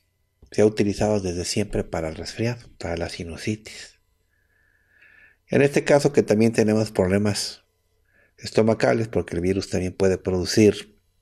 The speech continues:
que diarrea, que vómito, que asco, ¿no? También.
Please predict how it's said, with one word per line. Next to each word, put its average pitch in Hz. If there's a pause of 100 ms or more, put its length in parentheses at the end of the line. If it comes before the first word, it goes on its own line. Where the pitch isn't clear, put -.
(720)
que 113
diarrea, 101
que 98
vómito, 92 (1080)
que 95
asco, 98
¿no? 95
También. 98